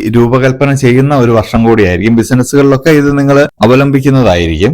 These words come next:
ശാസ്ത്ര നിരീക്ഷണ പരീക്ഷണങ്ങള്, മത്സരങ്ങള്, നറുക്കെടുപ്പ് തുടങ്ങിയതിലൊക്കെ നിങ്ങൾക്ക് ഈ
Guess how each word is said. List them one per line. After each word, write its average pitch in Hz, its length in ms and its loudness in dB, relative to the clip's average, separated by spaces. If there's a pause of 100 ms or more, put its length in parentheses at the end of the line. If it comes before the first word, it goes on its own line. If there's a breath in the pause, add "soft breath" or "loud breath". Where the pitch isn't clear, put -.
(120)
ശാസ്ത്ര 151 520 0
നിരീക്ഷണ 151 420 0
പരീക്ഷണങ്ങള്, 135 720 0 (180)
മത്സരങ്ങള്, 135 680 0 (120)
നറുക്കെടുപ്പ് 135 600 0
തുടങ്ങിയതിലൊക്കെ 131 640 0
നിങ്ങൾക്ക് 131 380 -2
ഈ 127 40 0